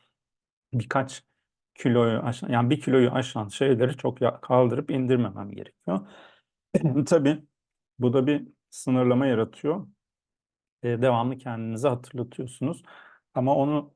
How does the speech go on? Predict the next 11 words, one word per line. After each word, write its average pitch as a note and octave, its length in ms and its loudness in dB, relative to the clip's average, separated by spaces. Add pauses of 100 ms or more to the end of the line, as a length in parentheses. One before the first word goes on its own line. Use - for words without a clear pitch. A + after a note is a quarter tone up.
(100)
sağlamak C3+ 600 -2
için B2+ 240 -6
de C#3+ 60 0
işte B2 260 -4
bir, B2 180 -8
böyle B2+ 260 4
bir A#2+ 80 -6
tane A#2+ 260 0
şeyiniz B2+ 460 0
var. D3 240 -2 (260)
<laughs> B2 320 -4